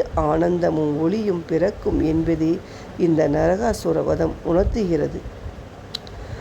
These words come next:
இரண்டாம் கதை ராவணனின் அயோத்தி வருகை, தர்மத்தின் வெற்றி. வட இந்தியாவில் ராமாயண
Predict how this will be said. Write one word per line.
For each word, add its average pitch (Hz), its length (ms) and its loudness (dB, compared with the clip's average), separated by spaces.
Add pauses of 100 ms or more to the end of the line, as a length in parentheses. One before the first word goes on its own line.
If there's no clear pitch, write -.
(920)
இரண்டாம் 233 560 6
கதை 165 280 0 (320)
ராவணனின் 180 720 2
அயோத்தி 196 540 2
வருகை, 156 360 2 (240)
தர்மத்தின் 175 680 2
வெற்றி. 147 400 -2 (720)
வட 156 180 4 (120)
இந்தியாவில் 170 680 2 (100)
ராமாயண 180 640 2